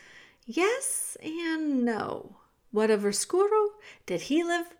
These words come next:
happily ever after? Well, the Princess P gave him free access to the upstairs of the castle, and he was allowed to go back and forth from the darkness of the dungeon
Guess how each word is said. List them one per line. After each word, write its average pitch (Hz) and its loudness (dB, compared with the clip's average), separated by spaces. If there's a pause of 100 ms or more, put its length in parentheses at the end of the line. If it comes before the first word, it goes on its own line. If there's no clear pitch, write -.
happily 320 0
ever 320 0
after? 330 0 (280)
Well, 233 -2
the 233 -8
Princess 381 -2
P 196 0
gave 202 2
him 208 -2
free 294 -4
access 233 -4 (400)
to 262 2
the 240 0
upstairs 220 0
of 190 -6
the 190 -2
castle, 190 -8
and 180 -10
he 269 -6
was 330 -2
allowed 262 -2
to 233 -2
go 202 -2
back 196 -4
and 254 -6
forth - -6
from - -8
the 196 -2
darkness 220 -2
of 330 -4
the 349 -2
dungeon 233 0